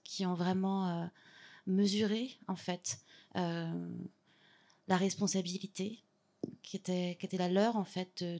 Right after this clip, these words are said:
de, de, de faire ce film, de l'incarner. Et, euh, et en fait,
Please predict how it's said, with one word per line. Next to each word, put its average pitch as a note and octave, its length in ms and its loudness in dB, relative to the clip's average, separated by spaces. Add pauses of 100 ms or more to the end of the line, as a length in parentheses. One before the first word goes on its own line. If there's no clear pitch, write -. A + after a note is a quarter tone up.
(100)
de, E3+ 360 -2
de, F3 240 -2
de F3+ 80 -4
faire G#3 380 4
ce - 160 6
film, G3+ 560 2
de F3+ 140 0
l'incarner. F#3 680 4 (840)
Et, F#3+ 220 8
euh, F3+ 480 2 (1700)
et G#3+ 120 6
en A3 100 6
fait, C#4 360 0